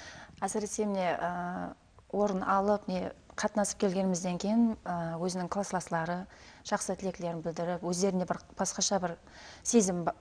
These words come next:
ә, оянып, бір мотивация болды. Және де, ә, қосымша қатынасатын оқушыларымыз бар,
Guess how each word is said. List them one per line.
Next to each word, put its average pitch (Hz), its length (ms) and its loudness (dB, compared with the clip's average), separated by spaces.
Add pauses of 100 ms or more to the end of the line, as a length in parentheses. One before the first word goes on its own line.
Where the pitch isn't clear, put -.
ә, 180 380 0
оянып, 190 500 4 (100)
бір 180 140 -4
мотивация 220 540 6
болды. 165 340 0 (640)
Және 240 320 12
де, 214 240 12
ә, 170 480 0 (380)
қосымша 226 420 4
қатынасатын 202 560 4
оқушыларымыз 190 440 4
бар, 277 180 2